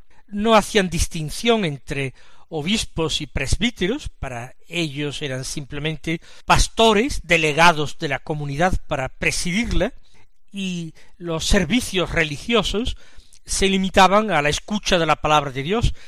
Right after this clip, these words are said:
y a la predicación. Prácticamente el culto era mínimo,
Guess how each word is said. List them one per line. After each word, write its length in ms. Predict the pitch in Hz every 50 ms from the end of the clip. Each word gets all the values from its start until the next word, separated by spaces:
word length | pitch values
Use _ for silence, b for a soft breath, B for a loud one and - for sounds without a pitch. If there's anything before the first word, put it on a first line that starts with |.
| B B B B
y 100 | - 170
a 60 | 165 160
la 180 | 156 139 -
predicación. 760 | - 156 143 131 139 127 - - - - - 131 113 110 - -
Prácticamente 920 | - 165 156 - - - 151 - 135 127 139 139 139 131 - 170 180 214 b b b b b b b b b b -
el 220 | - 151 135 -
culto 680 | - - - - 208 214 196 170 - - 202 202 202 175
era 300 | 151 147 151 156 160 b b b b b b
mínimo, 480 | 185 190 214 202 175 143 120 104 101